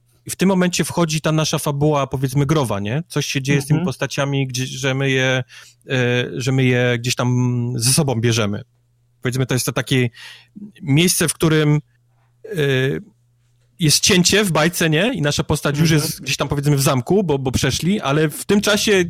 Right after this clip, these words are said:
Speaker 1: u nas w grze się działo masa rzeczy, nie? Z tymi postaciami,
Speaker 2: Tak,
Speaker 1: coś się
Speaker 2: tak.
Speaker 1: działo, o których, o których nie powiedział. To jest naprawdę, i to, i to jest super. To mi się strasznie podoba właśnie to takie szukanie, w którym miejscu tej bajki, e, jak z tymi postaciami rozmawiamy. No,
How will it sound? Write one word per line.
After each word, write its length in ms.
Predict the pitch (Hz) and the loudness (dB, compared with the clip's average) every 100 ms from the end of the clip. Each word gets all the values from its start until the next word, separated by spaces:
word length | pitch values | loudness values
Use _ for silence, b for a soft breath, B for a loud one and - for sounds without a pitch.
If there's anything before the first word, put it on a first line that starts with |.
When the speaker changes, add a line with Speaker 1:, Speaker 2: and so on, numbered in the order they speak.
| - - - - | -4 -20 -20 -2
Speaker 1:
u 80 | 202 | 2
nas 180 | 196 170 | 2 2
w 40 | |
grze 200 | 185 190 | 2 2
się 120 | 160 | 0
działo 300 | 135 131 117 | 0 2 2
masa 360 | 123 156 - 135 | 0 -2 -2 -2
rzeczy, 280 | 143 - 110 | -2 -2 -4
nie? 160 | 131 | -4
Z 40 | - | -2
tymi 180 | 135 | -4
postaciami, 420 | 127 - 135 139 117 | -4 -4 0 0 -2
Speaker 2:
Tak, 100 | - | -6
Speaker 1:
coś 140 | 135 | -12
się 120 | 143 | -6
Speaker 2:
tak. 100 | 135 | 0
Speaker 1:
działo, 260 | 131 131 131 | 2 2 0
o 60 | |
których, 300 | 131 - 135 B B B B | -4 -8 -8 B B B B
o 80 | - | -10
których 180 | - 131 | -6 -2
nie 80 | 135 | 0
powiedział. 200 | 123 110 | 0 0
To 80 | 170 | 0
jest 100 | 165 | 0
naprawdę, 380 | 151 175 160 | 0 0 0
i 60 | 151 | -2
to, 120 | - | -6
i 160 | - 165 _ - | -8 -10 _ -4
to 80 | 160 | -4
jest 180 | - - | -2 -6
super. 280 | - 98 - | -6 -6 -6
To 80 | |
mi 60 | 120 | -10
się 80 | 104 | -6
strasznie 300 | 147 151 139 | -6 -4 -2
podoba 340 | 135 131 123 | -2 0 -2
właśnie 260 | 117 117 127 | -2 -4 -6
to 80 | - | -6
takie 220 | 127 123 | -6 -4
szukanie, 380 | - 143 139 127 | -4 -2 -2 -2
w 60 | |
którym 320 | - 170 165 | 0 0 2
miejscu 400 | 160 156 - 151 | 2 2 0 -2
tej 140 | 143 143 | 0 0
bajki, 580 | 139 135 - 135 131 131 B B B B _ | 0 -4 -2 0 0 -2 B B B B _
e, 60 | 117 117 117 117 117 113 113 | -2 0 2 2 2 0 0
jak 300 | 131 147 - | 0 -2 -2
z 40 | |
tymi 140 | - 143 | -2 0
postaciami 440 | 139 139 135 135 | -2 -4 -2 -2
rozmawiamy. 640 | 135 135 123 127 127 127 127 B B B | 0 -2 0 0 0 -2 -4 B B B
No, 120 | - | -8